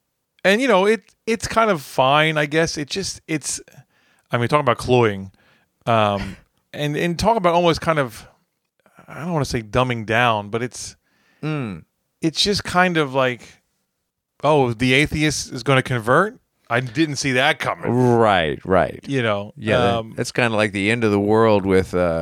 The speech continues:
Speaker 2: uh, the, the Geostorm with, uh, <laughs> what's his name is, "Oh, he's gonna be the scientist. He's gonna figure it all out. No one's
Speaker 1: Right.
Speaker 2: gonna listen to him."
Speaker 1: Yeah.
Speaker 2: Perfect.
Speaker 1: You know, obviously there's a market for this.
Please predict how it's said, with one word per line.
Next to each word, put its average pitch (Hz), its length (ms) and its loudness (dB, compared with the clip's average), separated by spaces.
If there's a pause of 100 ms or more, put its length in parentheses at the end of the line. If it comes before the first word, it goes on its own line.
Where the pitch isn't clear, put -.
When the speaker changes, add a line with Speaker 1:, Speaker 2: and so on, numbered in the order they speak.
(180)
Speaker 2:
uh, 80 320 -4
the, 90 360 -2
the 98 260 0
Geostorm 107 960 2
with, 85 320 2
uh, 85 400 2 (160)
<laughs> - 180 -20
what's 110 260 2
his 92 220 0
name 87 260 0
is, 90 280 -2 (120)
"Oh, 131 240 -2
he's 113 140 0
gonna 131 140 2
be 123 120 2
the 107 100 -4
scientist. 123 600 2
He's 104 100 0
gonna 113 180 2
figure 117 320 2
it 113 60 2
all 113 240 2
out. 123 300 2
No 110 160 0
one's 123 160 2
Speaker 1:
Right. 123 60 2
Speaker 2:
gonna 117 180 2
listen 123 240 0
to 135 140 0
him." 143 200 0
Speaker 1:
Yeah. 131 120 0 (120)
Speaker 2:
Perfect. 98 680 0 (1120)
Speaker 1:
You 226 120 2
know, 156 260 2
obviously 143 280 0
there's 135 180 4
a 131 40 2
market 120 340 2
for 117 100 -2
this. 113 340 0